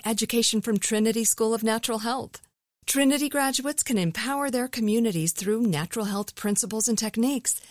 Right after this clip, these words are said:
whether they go into practice to guide others toward their wellness goals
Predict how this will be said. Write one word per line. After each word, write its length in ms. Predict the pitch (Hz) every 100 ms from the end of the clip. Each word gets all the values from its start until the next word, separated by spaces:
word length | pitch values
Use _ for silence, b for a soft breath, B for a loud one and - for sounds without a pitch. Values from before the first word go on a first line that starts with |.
| B B
whether 280 | 220 233 240
they 160 | 226 214
go 240 | 226 247
into 180 | 262 220
practice 500 | 214 220 233 240 -
to 100 | 190
guide 340 | 202 202 214 -
others 340 | 196 214 214
toward 240 | - 190
their 160 | 190 170
wellness 420 | 165 175 175 175
goals 440 | 185 156 - -